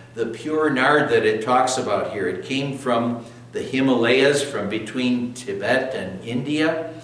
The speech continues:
and was transported by camel, camel caravan through miles and miles of mountain passes. It was a treacherous thing with bandits along the way. And now what Mary did is she took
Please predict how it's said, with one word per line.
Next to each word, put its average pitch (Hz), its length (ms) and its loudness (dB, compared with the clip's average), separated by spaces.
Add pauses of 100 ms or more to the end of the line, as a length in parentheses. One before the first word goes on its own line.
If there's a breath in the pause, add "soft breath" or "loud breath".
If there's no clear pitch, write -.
(340 loud breath)
and 123 300 0
was 120 200 0
transported 139 920 0
by 101 220 -2
camel, 147 840 0 (1120 loud breath)
camel 127 380 -2
caravan 131 720 0
through 101 260 -8
miles 98 540 -2
and 101 180 -8
miles 123 520 0
of - 180 -10
mountain 123 480 -2
passes. 127 560 0
It 160 180 -2
was 127 180 2
a 120 160 -2
treacherous 143 640 -2
thing 151 360 -4 (200 loud breath)
with 135 280 2
bandits 151 520 2
along 151 500 4
the 151 100 2
way. 160 480 0 (420 loud breath)
And 120 140 -10
now 120 240 -4
what 117 280 -4
Mary 156 380 -8
did 147 220 -2
is - 180 -4
she - 280 -8
took - 440 -10